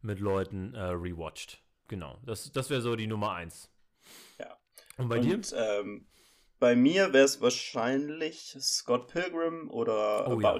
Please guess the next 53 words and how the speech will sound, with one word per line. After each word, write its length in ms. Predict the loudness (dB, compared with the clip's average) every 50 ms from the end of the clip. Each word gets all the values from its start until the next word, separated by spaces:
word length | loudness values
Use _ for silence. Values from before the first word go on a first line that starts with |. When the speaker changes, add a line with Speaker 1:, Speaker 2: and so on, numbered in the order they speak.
| -2
Speaker 2:
Time, 380 | -8 -10 -10 -8 -8 -10 -10 -8
je 100 | -8 -8
nachdem, 480 | -8 -10 -12 -12 -14 -14 -14 -12 -6
Speaker 1:
Mhm, 280 | -4 -2 0 0 0 0
Speaker 2:
ob 100 | -2 -2
das 180 | -4 -4 -2 -2
Speaker 1:
mhm. 40 |
Speaker 2:
jetzt 160 | -4 -4 -4 -6
so 80 | -6
ein 140 | -6 -6 -4
Actionabend 720 | -4 -4 -4 -2 -2 -2 0 0 2 2 2 0 -2 -4
ist 180 | -6 -6 -4 -2
oder 240 | -2 -2 0 -2 -4
ein, 240 | -4 -6 -10 -10 -8
äh, 40 | -4 -2
Speaker 1:
Genau. 360 | -2 -2 -2 -2 -4 -8 -10 -14 -18 _ _ _ _ -18 -6
Speaker 2:
oder 320 | -2 -2 0 0 0 0 -2
ein 260 | -4 -6 -10 -10 -10
Romanzenabend 1200 | -12 -10 -8 -8 -8 -6 -4 -6 -6 -4 -4 -6 -6 -6 -6 -8 -8 -8 -8 -10 -10 -12 -12 -12 -10
oder 120 | -8 -6
was 220 | -4 -4 -4 -4
Speaker 1:
Starke, 160 | -4 -4 -6 -6
Speaker 2:
auch 60 | -6
immer. 100 | -8 -6
Speaker 1:
starke 340 | -4 -2 -2 -2 -2 -4 -4
Auswahl 400 | -4 -4 -6 -6 -6 -6 -6 -6
auf 140 | -10 -12
jeden 160 | -14 -16 -16 -16
Fall. 300 | -18 -20 -20 -20 -20 -20 _ _ _ -10
Speaker 2:
Ja. 220 | -8 -8 -8 -8 -12 _ _ _ _ -18 -8 -4
Speaker 1:
<laughs> 340 | -4 -4 -2 -2 -4 0 4
Speaker 2:
Ähm, 500 | 6 6 8 8 6 6 4 2 -2 -4 -8 -16 -10 2
aber 180 | 6 8 8 8
genau, 300 | 8 8 6 6 6 8
darum 280 | 10 10 10 10 8
geht's 240 | 4 0 0 0 2
heute, 300 | 2 2 2 4 2 4
um 480 | 6 6 4 4 4 0 -2 -2 0 2
Rewatches. 880 | 2 4 4 4 2 2 2 2 0 -2 -2 -2 -2 -2 -4 -6 -8 _ -2
Ähm, 460 | 0 2 2 2 0 -2 -8 -12 -10 -2
also 220 | -2 -2 -2 -2
für 200 | -8 -6 -6 -4
uns 300 | -2 0 -2 -2 -2 0
alleine 360 | 0 0 2 2 2 2 0
aus 260 | 0 -2 -4 -6 -6
Necessity, 680 | -4 0 0 0 2 2 0 0 -2 -2 -2 -4 -4 0
weil 160 | 0 -2 0
wir 80 | -2
so 160 | -4 -4 -8 -10
viele 320 | -6 -4 -2 -2 -2 -2
Filme 300 | -4 -6 -8 -8 -6 -6
schon 200 | -8 -8 -8 -10
gesehen 300 | -10 -10 -4 -4 -4 -2